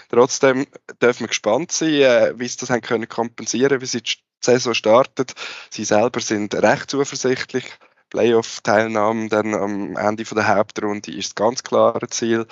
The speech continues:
Äh, Trainer und Mannschaft, die liebäugeln, glaub sogar noch mit ein bisschen mehr, würden gerne ins Halbfinale. Ist ein weiter Weg bis dorthin, am Donnerstag geht's los.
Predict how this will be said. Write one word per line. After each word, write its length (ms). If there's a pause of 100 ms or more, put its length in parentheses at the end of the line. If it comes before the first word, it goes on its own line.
(300)
Äh, 300 (560)
Trainer 460
und 200
Mannschaft, 720
die 120
liebäugeln, 680
glaub 260
sogar 320
noch 120
mit 160
ein 60
bisschen 380
mehr, 300 (400)
würden 300
gerne 220
ins 100
Halbfinale. 640 (280)
Ist 120
ein 80
weiter 280
Weg 260
bis 160
dorthin, 340
am 220
Donnerstag 400
geht's 280
los. 400